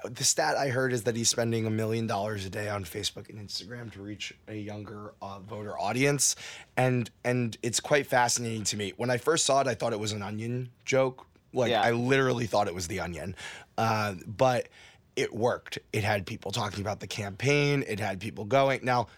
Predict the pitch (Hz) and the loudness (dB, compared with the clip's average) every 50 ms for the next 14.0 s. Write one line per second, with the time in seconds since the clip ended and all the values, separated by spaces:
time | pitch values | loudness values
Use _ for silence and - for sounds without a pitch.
0 | - _ _ - 117 131 147 147 139 147 143 131 139 135 131 - 127 131 131 131 | -20 _ _ -4 2 4 4 4 4 4 2 4 2 2 2 2 0 0 2 2
1 | 131 131 127 127 127 127 127 127 110 104 - _ _ _ 113 123 123 117 113 104 | 0 0 2 2 2 2 2 0 -2 -4 -10 _ _ _ 2 2 4 4 2 0
2 | 80 80 87 87 82 78 82 82 - _ - 131 127 120 113 - - - 123 110 | -2 -2 -4 -4 -2 -2 -4 -6 -8 _ 2 4 4 4 2 0 -2 -4 0 2
3 | - 139 135 135 139 139 127 127 120 - - 123 120 123 123 113 - - 117 110 | 2 2 4 4 2 2 2 0 -2 -4 -4 -2 -2 0 -2 -2 -2 -2 0 0
4 | 113 107 101 98 98 117 113 110 110 - - - - - - - - - 113 101 | 0 -2 -2 -4 -2 -2 0 2 2 2 2 2 -2 -6 -12 -20 -8 -2 0 0
5 | 92 - - - _ - - - - 131 135 131 127 127 127 123 123 127 120 - | 0 0 -6 -10 _ -12 -10 -2 2 4 4 4 4 4 2 2 2 0 -2 -2
6 | - 110 113 - 110 123 135 117 123 120 117 120 120 120 120 135 139 151 - - | -2 -2 -4 -4 -4 -4 -2 -2 -2 -4 -2 -2 -2 -2 -2 -2 0 0 0 -2
7 | - - - - - - - - - 127 127 123 123 117 123 110 - - 151 151 | -2 -4 -8 -14 -14 -16 -14 -2 0 2 4 4 4 4 2 0 0 -2 0 0
8 | 147 143 127 117 139 131 123 110 98 92 92 104 120 110 104 98 - - - - | 2 0 2 2 4 4 4 2 0 -2 2 4 6 6 4 4 0 -4 -6 -6
9 | 107 82 87 - - - 110 - - - 101 95 87 87 107 104 - - - 92 | -4 0 0 0 2 2 0 0 -2 -2 -6 -10 -10 -10 -8 -6 -4 -4 -4 -4
10 | 95 98 95 92 90 - - 98 104 101 85 78 - - - - 101 95 90 85 | -4 -4 -6 -6 -8 -10 -6 -4 -4 -2 -2 -4 -6 -6 -8 -8 -8 -6 -8 -8
11 | - - - - - - 90 - 110 92 - - - - - 104 - - - - | -10 -10 -12 -12 -10 -10 -8 -6 -6 -6 -6 -8 -10 -12 -12 -14 -14 -14 -16 -16
12 | - - - _ - 117 117 117 117 113 113 110 107 - - _ - 117 117 127 | -16 -16 -16 _ 2 4 6 6 4 2 2 0 -4 -6 -12 _ -10 -4 0 2
13 | 127 135 135 143 135 117 127 123 120 113 104 110 - - - 127 120 110 113 127 | 4 4 4 4 2 2 2 2 2 2 2 2 2 4 4 4 4 4 2 0